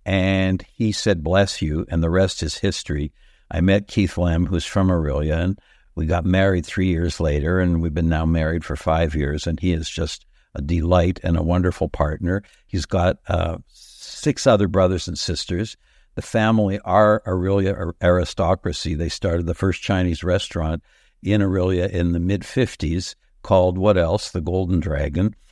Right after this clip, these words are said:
and everybody used to go there. And, um, one of the other reasons I love going up there, I convinced my nephew,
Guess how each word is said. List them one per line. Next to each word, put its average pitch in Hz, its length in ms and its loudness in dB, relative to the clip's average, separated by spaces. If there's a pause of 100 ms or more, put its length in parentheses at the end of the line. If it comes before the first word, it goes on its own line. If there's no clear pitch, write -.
(100)
and 82 160 0
everybody 92 380 4
used 82 300 -2
to 82 60 0
go 78 260 0
there. 71 340 -4 (480)
And, 104 460 0
um, 98 400 0 (240)
one 107 260 2
of 113 140 0
the 110 120 2
other 104 200 2
reasons 98 340 0
I 92 120 2
love 98 280 2
going 101 320 0
up 135 200 2
there, 90 200 -4
I 90 140 -2
convinced 101 520 0
my 90 200 0
nephew, 101 640 0